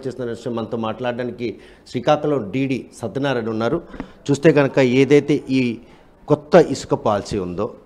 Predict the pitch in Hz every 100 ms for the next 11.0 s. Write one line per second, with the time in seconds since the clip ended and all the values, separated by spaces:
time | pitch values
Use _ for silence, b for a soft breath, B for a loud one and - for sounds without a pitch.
0 | - 107 110 120 131 147 - 165 151 113
1 | 117 127 123 131 - - 113 110 120 -
2 | 123 104 107 - - 120 143 156 165 170
3 | 165 - 117 127 143 143 127 117 120 135
4 | - 104 113 - 107 123 127 156 123 107
5 | 101 110 98 98 131 - 107 107 127 131
6 | 151 123 139 127 - 110 107 110 131 143
7 | 143 160 165 160 - B B B 113 -
8 | 123 123 139 139 131 120 120 104 - _
9 | _ - 117 117 117 120 135 - 131 113
10 | 156 156 120 117 113 - 107 - 151